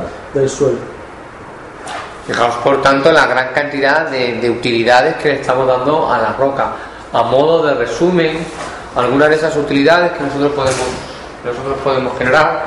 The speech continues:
Speaker 2: serían las siguientes. En primer lugar, una de las más importantes, hay rocas que las utilizamos como combustibles fósiles. Bueno, básicamente son dos, el carbón y el petróleo. Fijaos, aparte del carbón y el petróleo tenemos gas natural, tenemos gasolina,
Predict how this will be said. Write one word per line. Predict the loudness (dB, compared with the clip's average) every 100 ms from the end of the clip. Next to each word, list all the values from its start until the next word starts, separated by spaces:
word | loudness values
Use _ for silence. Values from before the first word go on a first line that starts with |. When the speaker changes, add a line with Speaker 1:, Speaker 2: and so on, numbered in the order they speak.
| -8 -10 -10
Speaker 2:
serían | 0 4 4
las | 4
siguientes. | 0 2 4 2 0 -4 -2
En | -6
primer | -4 0 2
lugar, | 2 4 4 2 0 -6 -10 -6
una | 0 2
de | 2
las | 2 0
más | -2 -2
importantes, | -2 -2 0 2 0 2 0 0 0
hay | 0 2
rocas | 0 2 2
que | 2
las | 2 0 -4
utilizamos | -6 -4 -2 -2
como | -2 0 0
combustibles | -2 -6 -6 -6 -6
fósiles. | -2 0 0 0 -2 -6 -12 -12 0
Bueno, | 0 2
básicamente | 2 2 2 0 0 -2
son | -2 0
dos, | 2 2 0 -6 -10 -14 -6
el | -4 0
carbón | 2 4 2 2 2
y |
el | 0
petróleo. | 0 2 4 4 2 -2 -6 -12 -12
Fijaos, | -6 2 4 4
aparte | 2 0 0 0
del | 2
carbón | 2 2 2
y |
el | 2
petróleo | 2 2 2
tenemos | 2 0 -2
gas | -2 -2
natural, | -2 -2 2 2 2 2 2 0 -2
tenemos | -2 -2 -2 -2
gasolina, | -2 0 0 2 0 0 0 2 2 0 -6